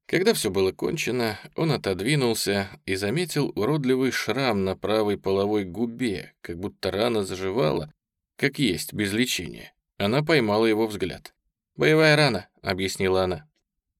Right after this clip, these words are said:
«Я говорила тебе, что пережила кое-что, когда мне было пятнадцать.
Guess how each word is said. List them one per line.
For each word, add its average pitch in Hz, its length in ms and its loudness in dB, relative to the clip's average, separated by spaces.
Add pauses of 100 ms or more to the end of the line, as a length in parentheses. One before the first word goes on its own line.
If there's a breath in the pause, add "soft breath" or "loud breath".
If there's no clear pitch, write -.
(180)
«Я 196 220 4
говорила 156 400 4
тебе, 98 260 2
что 101 220 -2
пережила 113 560 4
кое-что, 95 400 0
когда 95 240 0
мне 95 120 0
было 95 220 0
пятнадцать. 92 640 -4